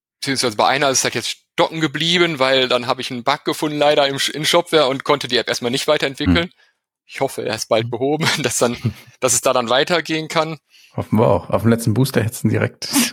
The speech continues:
Speaker 2: <laughs> mit dem
Speaker 1: Ja.
Speaker 2: Aber das ist tatsächlich so. Also, <clears throat> für die, die das nicht kennen, ähm, wenn man auf so einem Booster ist, da sind ja dann auch Menschen von Shopware und wir hatten das jetzt auch wieder den Fall, dass halt auf dem Booster direkt, ähm, Bugs gefixt wurden, dann mithilfe unserer Entwickler, die halt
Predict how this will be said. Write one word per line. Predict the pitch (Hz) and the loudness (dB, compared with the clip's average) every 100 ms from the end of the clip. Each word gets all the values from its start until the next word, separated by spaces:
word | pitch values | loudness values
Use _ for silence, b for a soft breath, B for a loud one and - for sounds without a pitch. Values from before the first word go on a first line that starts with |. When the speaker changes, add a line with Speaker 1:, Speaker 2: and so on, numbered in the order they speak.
| - | -2
Speaker 2:
<laughs> | - - - - | -2 0 -2 0
mit | - 151 147 | 2 4 4
dem | 139 | 2
Speaker 1:
Ja. | 110 - - | 0 -4 0
Speaker 2:
Aber | 135 | 2
das | - | 2
ist | 139 117 | 2 2
tatsächlich | 120 151 123 | 2 4 4
so. | 95 | 4
Also, | 92 98 - - | 4 4 0 -2
<clears throat> | |
für | - 175 135 117 | 4 6 6 2
die, | - 120 | 2 4
die | 117 | 4
das | 95 110 | 4 2
nicht | 113 | 0
kennen, | - 95 117 143 B B B B B _ | 2 4 6 4 B B B B B _
ähm, | - 90 92 | 2 4 6
wenn | 95 | 6
man | 98 | 4
auf | |
so | - | 4
einem | 104 | 2
Booster | 110 127 123 | 2 2 2
ist, | 123 113 - | 2 0 0
da | |
sind | 101 104 101 | 2 4 4
ja | |
dann | - 92 | 4 2
auch | 101 | 2
Menschen | 90 95 - - | 4 2 2 0
von | - 101 | 0 0
Shopware | - - - 69 | 0 -2 2 2
und | 58 | 4
wir | - | 2
hatten | - - | 2 2
das | 95 | 2
jetzt | 101 - | 0 -2
auch | 95 | -2
wieder | 110 107 | 2 4
den | 101 101 | 4 4
Fall, | - 98 117 B B B B - | 2 2 0 B B B B -8
dass | 104 | -2
halt | 95 90 | 2 2
auf | 98 | 2
dem | 107 | 2
Booster | 101 104 - 95 | 2 0 2 2
direkt, | 90 90 - - - - | 4 2 0 -8 -10 0
ähm, | 98 90 90 | 4 4 4
Bugs | 98 - - | 2 -2 -6
gefixt | 107 - 123 - - | -6 -4 -4 -4 -2
wurden, | 113 120 135 127 | 2 4 4 4
dann | - | 4
mithilfe | 95 - - 107 - | 2 2 2 0 2
unserer | 107 - 101 | 2 2 2
Entwickler, | 101 - 120 123 | 2 0 2 2
die | 110 | 2
halt | 98 98 90 | 2 2 0